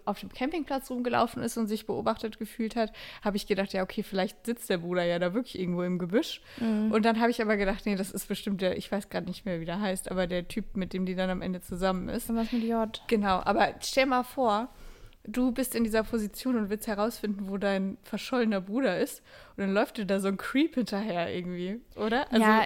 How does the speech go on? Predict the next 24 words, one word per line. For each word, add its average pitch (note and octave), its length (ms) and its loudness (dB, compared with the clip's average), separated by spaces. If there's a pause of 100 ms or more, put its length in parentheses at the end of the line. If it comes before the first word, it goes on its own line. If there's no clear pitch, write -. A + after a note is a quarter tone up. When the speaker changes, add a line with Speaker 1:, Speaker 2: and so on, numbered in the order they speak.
Speaker 2:
ich A#3 180 0
fand's B3+ 260 0
vor - 120 -2
allem A3+ 220 6
auch - 80 2
so A#3 160 -4
komisch, B3+ 380 2
dass A3+ 200 0
der, G#3+ 320 4 (100)
so - 160 0
der A3 140 4
hat B3 160 0
die A#3+ 60 -6
kennengelernt B3 800 4
und A3 80 2
plötzlich A#3 400 0
fährt C4 180 0
der B3 120 4
zu - 120 -6
der G#3+ 140 2
nach G3+ 180 4
Hause A#3+ 240 8
Speaker 1:
Ja. C#4 180 10
Speaker 2:
und A#3+ 140 10